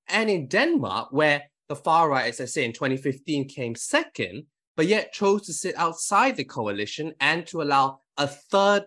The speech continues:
party to become prime minister in Lars Løkke Rasmussen, what we saw in twenty nineteen was the Social Democrats in Denmark come to power,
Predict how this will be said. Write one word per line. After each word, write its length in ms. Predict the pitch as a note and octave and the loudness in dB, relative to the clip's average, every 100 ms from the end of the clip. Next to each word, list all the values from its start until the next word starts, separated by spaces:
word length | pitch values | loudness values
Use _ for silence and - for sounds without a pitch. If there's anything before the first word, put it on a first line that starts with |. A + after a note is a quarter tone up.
| - | -4
party 500 | - A3 G#3 - A2+ | 0 2 2 -2 -6
to 140 | - | -6
become 580 | C3 A#2 - E3+ G#3+ F3+ | -8 -10 -8 2 2 2
prime 260 | - A#2 G2 | -4 -6 -4
minister 400 | G2 G#2 - A2 | -8 -10 -6 -6
in 260 | A2 G#2+ | -6 -4
Lars 240 | G#2+ A2 A2+ | 0 0 0
Løkke 260 | A#2+ G2+ G#2 | -8 -8 -4
Rasmussen, 600 | A#2+ C#3+ - C3+ - E3+ - _ _ _ | 0 -2 -4 -8 -8 -10 -10 _ _ _
what 160 | G3+ C4+ | 0 0
we 100 | A3 | 0
saw 180 | A3+ | -2
in 100 | G3 | -2
twenty 320 | D#3 F#3 E3 E3 | -2 -2 -2 0
nineteen 760 | E3+ A3+ D#4 - C3 F#2 B2+ _ _ | 0 0 -2 -2 -8 -10 -12 _ _
was 300 | C#3+ D#3 D#3+ | -2 0 0
the 100 | D#3+ | -2
Social 280 | C#3+ F#3 E3+ | -4 -2 -2
Democrats 580 | C3+ D#3+ A#3+ B3+ C#3 - | 0 0 0 -4 -4 -4
in 100 | B2 | -6
Denmark 380 | A#2+ A#2+ A#2+ - | -4 -4 -6 -4
come 280 | - A3+ A3+ | 0 0 0
to 80 | C3+ | -6
power, 440 | - G#2+ G#2+ | -4 -2 -2